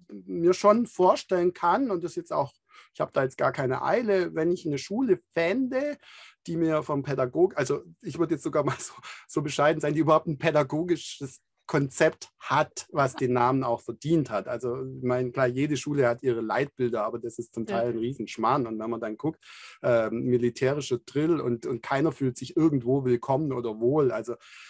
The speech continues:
Speaker 1: so. <laughs> Aber ich habe auch schon, es gibt, ich, ich habe, ich, Exkursionen und so, ich war schon an Schulen, ich habe, ich habe Schulen gesehen, auch in Deutschland sogar, die, die sind
Speaker 2: Mhm.
Speaker 1: durchaus so, da würde ich mir da auch vorstellen können, ähm, zu arbeiten.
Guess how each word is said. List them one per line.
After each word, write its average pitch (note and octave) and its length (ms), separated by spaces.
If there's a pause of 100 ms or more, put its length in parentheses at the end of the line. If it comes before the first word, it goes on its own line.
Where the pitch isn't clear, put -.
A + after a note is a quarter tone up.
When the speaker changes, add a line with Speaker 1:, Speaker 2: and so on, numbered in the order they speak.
(140)
Speaker 1:
so. C3 320 (320)
<laughs> - 240
Aber E3 140
ich - 100
habe C#4 160
auch A3 80
schon, A#3 140
es F#3 400
gibt, G4 240
ich, C#3+ 260
ich C3 60
habe, D3 220
ich, B2+ 140 (680)
Exkursionen G3+ 600
und G3+ 60
so, G3+ 80
ich F3 120
war A3 140
schon G3+ 180
an F3+ 140
Schulen, G3 300
ich D#3+ 60
habe, D#3+ 160
ich - 100
habe E3 100
Schulen F#3+ 280
gesehen, D3+ 300
auch C#3+ 160
in C3 100
Deutschland D#3 460
sogar, B2+ 340
die, B2 440
die C#3 100
sind F#3+ 360 (160)
Speaker 2:
Mhm. G#3+ 140
Speaker 1:
durchaus E3 540
so, F3 260 (280)
da D3 100
würde D#3+ 140
ich - 100
mir D3 140
da C3 100
auch A2+ 100
vorstellen B2 460
können, B2 360
ähm, A2 320
zu - 140
arbeiten. F#3+ 540